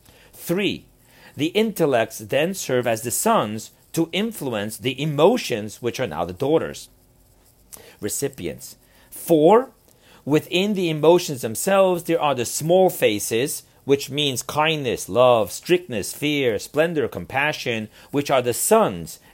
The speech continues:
influencing kingship, which is expression, thought, speech, and action, the daughters. Within the interaction between the different spiritual realms, the sons and daughters work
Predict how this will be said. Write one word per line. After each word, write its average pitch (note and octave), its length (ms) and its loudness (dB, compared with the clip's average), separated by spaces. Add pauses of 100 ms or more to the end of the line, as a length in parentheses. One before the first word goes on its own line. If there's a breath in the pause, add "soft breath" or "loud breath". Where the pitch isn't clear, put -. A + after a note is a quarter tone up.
(120)
influencing C#3+ 920 -2 (240)
kingship, G#3+ 800 -2 (160 soft breath)
which B2+ 220 -4
is B2 180 -6
expression, D3+ 840 -2 (160)
thought, D#3+ 420 4
speech, - 460 -6
and C3+ 240 -6
action, A2 560 -4 (300 soft breath)
the C3+ 160 2
daughters. E2+ 520 -4 (920 loud breath)
Within D3+ 380 0
the B3+ 120 0
interaction D3+ 920 -2
between E3 420 -2
the D#3+ 100 -2
different C#3 400 -4
spiritual B2+ 480 -2
realms, A#2 460 0
the G#2 140 -4
sons E3 500 -2
and B2 180 -6
daughters C3+ 540 0
work G#2+ 360 0